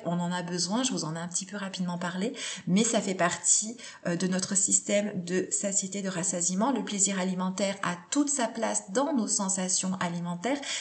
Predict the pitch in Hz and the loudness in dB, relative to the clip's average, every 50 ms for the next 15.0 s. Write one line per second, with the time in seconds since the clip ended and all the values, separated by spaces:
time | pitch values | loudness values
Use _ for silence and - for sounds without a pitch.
0 | - - 202 214 190 240 233 233 - - - 277 285 311 - - 240 214 196 185 | -6 -2 -2 0 2 2 0 0 -2 -6 -4 -4 -4 -4 -2 0 0 2 2 0
1 | 185 185 - - - 285 - - - - 196 185 185 175 - 185 180 190 196 196 | 0 2 2 2 2 2 0 -2 -2 2 2 2 4 2 2 2 2 0 0 0
2 | 185 185 - - 226 220 - 190 185 180 165 - 185 175 - 196 190 180 170 160 | 2 2 4 2 2 2 0 0 -2 -4 -4 -4 -4 -4 -4 -4 -4 -6 -4 -4
3 | 170 165 170 170 220 277 262 - 208 - 185 170 - 175 170 - 190 185 180 170 | -4 -2 -2 0 0 0 0 0 -2 -2 -2 -2 -4 -2 -2 0 -2 -2 -4 -4
4 | 175 175 175 185 170 165 160 - 170 160 156 - 175 175 190 269 349 - - - | -6 -4 -2 -2 -2 -2 -2 -2 -2 -2 -2 -2 -4 -2 -2 -2 -2 -2 -6 -6
5 | - - - - 165 - - 185 190 202 190 190 175 175 175 185 180 175 170 170 | -6 -4 0 2 2 2 2 -2 -6 -4 -4 -4 -4 -4 -2 -2 -4 -4 -4 -6
6 | 165 - - - - 185 165 - - - - - - 190 - 175 196 226 240 214 | -8 -10 -10 -10 -6 -2 -2 -2 -2 -4 -8 -8 -6 -2 0 4 6 6 6 4
7 | 202 190 254 285 220 208 - 233 269 277 - - 196 190 185 190 226 294 311 277 | 2 2 2 2 2 4 4 2 0 0 0 2 6 8 10 10 10 10 8 8
8 | 285 320 - - - - 269 262 240 220 196 190 180 190 247 254 - - - - | 8 6 6 2 2 2 2 4 4 4 4 4 4 4 2 0 -2 -4 4 6
9 | 294 330 330 302 277 262 277 - - - 208 208 208 202 220 190 190 185 185 - | 6 8 10 8 8 8 8 8 8 8 8 4 0 0 0 2 2 2 0 0
10 | 190 190 190 190 185 - - 190 180 175 170 180 165 160 160 170 - - 247 220 | -2 -2 -2 0 0 0 0 0 0 -2 -2 -2 -4 -6 -6 -4 -4 -2 -2 -2
11 | 180 170 160 160 - - 202 - - 190 180 185 202 202 - - 175 180 - - | -2 -2 -2 -4 -4 -2 0 0 0 0 0 -2 -2 -4 -4 -6 -6 -6 -6 -10
12 | - - - - 175 165 165 - - 269 285 - - 196 180 - - 180 170 196 | -10 -8 -4 -4 -2 -2 -4 -4 -2 0 0 0 0 0 -2 -4 -6 -6 -6 -4
13 | 185 - 143 - - 180 180 170 170 185 180 175 175 - - - 226 233 233 208 | -2 -2 -2 -2 -2 -2 -2 -2 -2 -2 -2 -6 -8 -8 -8 -8 -4 -2 0 0
14 | 185 185 180 - 196 214 - - - 175 160 - 175 175 180 175 165 165 160 165 | 0 2 0 -2 -2 -4 -4 -4 -4 -4 -4 -4 -4 -2 -2 -2 -4 -4 -6 -8